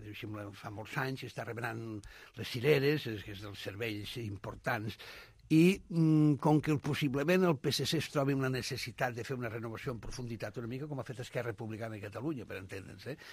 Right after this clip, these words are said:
I no els hi ha anat malament, dins de, faig un símil, no? Eh, pues han renovat. I és possible que això actuï contra ell, per entendre'ns, si es vol, això de, de posar, eh,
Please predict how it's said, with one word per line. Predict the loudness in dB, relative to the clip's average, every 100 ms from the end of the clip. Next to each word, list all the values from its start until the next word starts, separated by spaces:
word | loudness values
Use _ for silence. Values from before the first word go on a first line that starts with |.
| -10
I | -4
no | -2
els | -2 -2
hi |
ha |
anat | -2 -2
malament, | -2 -2 -2 -2
dins | -6 -6
de, | -6 -6 -10 -14 -18 -20 -16
faig | -12 -8 -8
un | -8
símil, | -4 -2 0 -2
no? | -4 -6 -10 -16 -12 -2
Eh, | 2 4 6 6 6 6 4 2 0 -2 -4
pues | -6 -4
han | -2 0
renovat. | 0 -2 -4 -6 -2
I | -2
és | 0
possible | -2 0 0 0
que | 0
això | 4 4 2 -4
actuï | -2 4 4
contra | 4 0 2 0
ell, | 0
per | -4
entendre'ns, | -4 -2 -2 -4 -8
si | -8
es | -8
vol, | -6 -6 -8
això | -2 -2
de, | -2 -8 -6
de | -6
posar, | -8 -4 -2 -4 -6 -20 -10
eh, | -4 -2